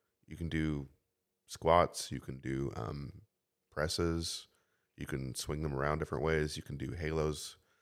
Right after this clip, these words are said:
um, which are just putting around your head, but that does a lot of,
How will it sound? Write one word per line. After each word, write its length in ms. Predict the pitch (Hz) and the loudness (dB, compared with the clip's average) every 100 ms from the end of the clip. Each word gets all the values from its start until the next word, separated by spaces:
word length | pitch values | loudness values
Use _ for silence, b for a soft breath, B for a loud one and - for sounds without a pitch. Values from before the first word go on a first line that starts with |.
| _ _ _ - | _ _ _ -10
um, 240 | 73 60 60 | -6 -4 -4
which 260 | - - - - | -6 -8 -12 -6
are 160 | 71 | -4
just 220 | 73 - - _ _ | -4 -8 -12 _ _
putting 200 | - 90 | -4 0
around 220 | 85 78 - | 4 4 2
your 100 | 80 | -2
head, 260 | 78 73 | 0 0
but 80 | 71 | 0
that 120 | 69 | -4
does 100 | - 71 | -2 0
a 40 | |
lot 140 | 71 | 2
of, 200 | 67 69 | 2 -4